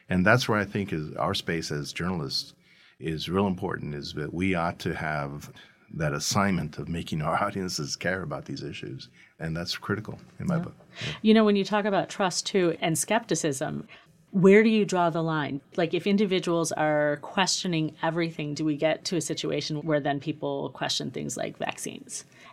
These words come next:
Speaker 2: And can you talk a little bit about maybe the role of local news organizations in bridging that gap, where
Speaker 1: Right.
Speaker 2: people might be thinking, "I don't know who or what to trust"? How do we overcome that?
Speaker 1: I think you can overcome it on a local basis with trusted sources.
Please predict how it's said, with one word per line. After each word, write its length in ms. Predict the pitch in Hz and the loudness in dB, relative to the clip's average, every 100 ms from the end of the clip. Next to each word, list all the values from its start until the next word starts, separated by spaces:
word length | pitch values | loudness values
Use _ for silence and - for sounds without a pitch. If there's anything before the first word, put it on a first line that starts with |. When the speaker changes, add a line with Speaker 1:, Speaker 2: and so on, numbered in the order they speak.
| - | 0
Speaker 2:
And 760 | 160 156 151 147 147 147 143 - | 4 4 4 2 0 -2 -4 -6
can 140 | - 226 | 0 2
you 40 | |
talk 220 | 233 277 | 4 6
a 40 | 320 | 6
little 180 | 247 247 | 4 4
bit 180 | 214 190 | 2 2
about 440 | 175 165 160 165 - | 2 2 2 2 -2
maybe 240 | 180 160 160 | 2 4 4
the 120 | 156 | 2
role 320 | 151 160 156 | 2 4 4
of 140 | - 139 | 2 0
local 300 | 147 143 151 | 0 0 0
news 240 | 151 139 | 0 2
organizations 920 | 147 147 143 143 143 151 143 139 131 - - | 2 0 -2 0 0 0 -4 -4 -6 -6 -2
in 520 | 147 139 143 143 139 | 0 0 -2 -4 2
bridging 440 | 151 156 151 151 | 6 6 4 0
that 220 | 143 - - | 0 -2 -4
gap, 460 | - - - - - - - | -2 -2 -4 -8 -20 -10 4
where 260 | 156 147 | 6 6
Speaker 1:
Right. 100 | 143 | 4
Speaker 2:
people 260 | 175 156 151 | 0 0 0
might 200 | 147 - | -2 2
be 120 | 156 | 2
thinking, 280 | 160 147 156 - | 2 -2 -2 2
"I 140 | 156 | 4
don't 180 | 165 165 | 4 2
know 140 | 165 165 | 2 2
who 220 | 202 180 | 2 2
or 140 | 160 | 2
what 340 | 156 160 - - | 2 0 0 -4
to 100 | 156 | -6
trust"? 600 | - - - - - - _ _ - | -6 -8 -6 -6 -6 -10 _ _ -6
How 140 | 175 | 0
do 40 | 180 | 2
we 120 | 165 | 4
overcome 380 | 156 151 151 - | 2 -2 -8 -8
that? 180 | - - - - - | -10 -12 -20 -18 0
Speaker 1:
I 140 | 104 | 2
think 240 | 117 151 139 | 4 4 2
you 80 | 131 | 0
can 160 | 107 | 0
overcome 400 | 104 98 107 107 | 0 0 0 0
it 100 | 92 | 0
on 200 | 85 80 | -2 -4
a 40 | 80 | -2
local 300 | 92 95 80 | -4 -4 -4
basis 480 | 87 85 82 76 | -4 -4 -6 -6
with 280 | 80 76 - | -6 -6 -8
trusted 380 | - 98 - 78 | -4 -4 -4 -8
sources. 560 | - 87 73 - - | -4 -2 -2 -6 -10